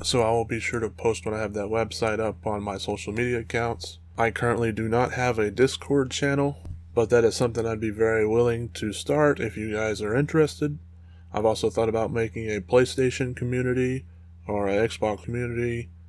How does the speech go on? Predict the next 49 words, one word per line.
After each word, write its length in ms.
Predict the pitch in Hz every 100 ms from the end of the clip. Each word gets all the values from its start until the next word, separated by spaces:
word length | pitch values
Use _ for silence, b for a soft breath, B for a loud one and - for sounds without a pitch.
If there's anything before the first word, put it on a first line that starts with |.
| -
Let 280 | - 117 117
me 140 | 117
know 220 | 117 117 131
what 240 | 123 -
you'd 100 | 117
all 160 | 113 113
be 180 | 110
interested 420 | 113 104 110 98 107
in 100 | 104
seeing, 400 | - 131 131 127
and 100 | 104
I'll 240 | 107 98 - - - -
make 200 | 110 107
sure 220 | - 101
it 80 | 101
happens. 520 | 113 123 123 120 - - - - - -
Mm, 260 | 135 131 131
yeah, 280 | 143 196 175 -
I 80 | 113
think 200 | 113 123
that 160 | 127 123
pretty 160 | 131
much 220 | 131 135 -
does 220 | 135 139
it 80 | 127
for 100 | 135
my 120 | 135
first 320 | 127 139 127
ever 180 | 147 135
podcast 640 | - 139 139 - 139 -
episode. 520 | 143 135 - 151 160 165 b b b
If 160 | 110 110
you 80 |
stuck 320 | 113 - 127 -
around 260 | 120 117
this 240 | 120 127 -
long, 220 | 139 147
I 60 |
really 320 | 104 104 113 107
appreciate 540 | 90 123 - 143 151
it. 140 | 160 170 - -
Be 160 | - 107
sure 260 | - 131
to 200 | 127 117
tune 220 | 113 135 135
into 200 | 131 120
my 160 | 123
next 340 | 117 131 143 -
episode. 600 | 139 131 - 151 180